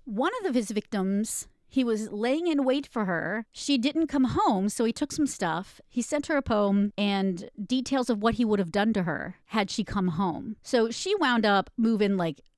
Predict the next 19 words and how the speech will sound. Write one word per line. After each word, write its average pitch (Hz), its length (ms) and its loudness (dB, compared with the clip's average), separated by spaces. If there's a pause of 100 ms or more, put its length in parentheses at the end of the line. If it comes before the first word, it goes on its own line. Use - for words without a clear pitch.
(160)
far, 208 280 2
far 202 240 0
fucking 175 280 -2
<laughs> 143 80 0
away. 220 240 2 (560)
Like, 208 200 0
I 220 180 2
don't 277 160 2
blame 220 260 4
her. - 120 -4
She 233 200 -2
was 214 140 2
so 214 200 2
freaked 214 420 -4
out 175 320 0
that 196 100 0
she's 202 200 -4
like, 175 100 -2
"I, 180 160 -2